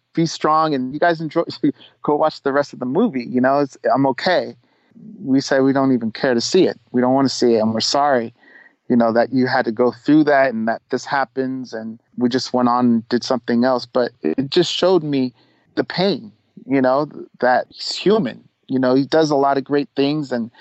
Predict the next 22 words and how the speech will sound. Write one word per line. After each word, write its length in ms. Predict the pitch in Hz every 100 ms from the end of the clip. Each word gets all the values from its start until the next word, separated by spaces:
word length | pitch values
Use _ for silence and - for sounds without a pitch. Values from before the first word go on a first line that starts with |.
| - - - _ -
a 100 | 131
one-liner 600 | 135 160 160 151 151 156
or 120 | 131
a 40 | 117
two-liner 640 | - 165 147 143 143 135
just 240 | 123 143 -
here 240 | - 156
or 40 | 139
there, 280 | 131 139 135
it's 160 | 127
just 260 | - 139 -
the 60 | 117
lie. 340 | 110 123 139
It's 240 | 139 156 -
the 100 | 160
same 480 | - - 170 180 170
thing 220 | 156 143 -
over. 500 | 123 160 - - - _ _ _ _ _ -
It 100 | 131
really 240 | 160 170
bothered 460 | 147 139 151 131 117
me 260 | 117 113